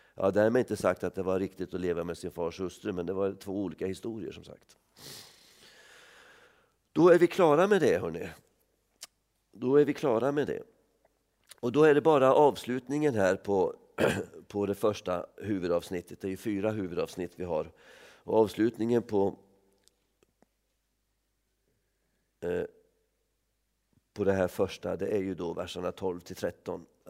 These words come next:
Här har ni då själva upplösningen. När jag kom till Troas för att predika Kristi evangelium hade Herren öppnat en dörr för mig. Ändå fick jag ingen ro i min ande, eftersom jag inte fann min broder Titus där.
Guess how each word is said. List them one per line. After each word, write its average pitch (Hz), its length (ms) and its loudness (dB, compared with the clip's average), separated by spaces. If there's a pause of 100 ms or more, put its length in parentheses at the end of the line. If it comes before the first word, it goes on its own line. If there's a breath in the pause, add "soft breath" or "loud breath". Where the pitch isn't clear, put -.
Här 107 140 -2
har 104 180 0
ni 98 80 -2
då 98 120 -4
själva 95 280 -4
upplösningen. 98 720 -6 (400 soft breath)
När 123 200 6
jag 131 160 8
kom 113 200 2
till 107 140 -2
Troas 127 600 -2 (100)
för 104 100 -4
att 104 100 -2
predika 98 460 -2
Kristi 95 520 -8
evangelium 98 680 -4 (420 loud breath)
hade 101 280 2
Herren 98 320 4
öppnat 90 380 -2
en 95 100 -4
dörr 104 240 -2
för 80 260 -8
mig. 80 240 -16 (340)
Ändå 107 360 0
fick 85 260 -8
jag 95 120 0
ingen 87 200 -4
ro 85 280 -6
i 85 40 -8
min 82 160 -8
ande, 80 380 -12 (600 soft breath)
eftersom 87 320 -12
jag 101 100 0
inte 101 140 -10
fann 95 280 -4
min 95 140 -6
broder 92 300 -10
Titus - 500 -14
där. - 260 -14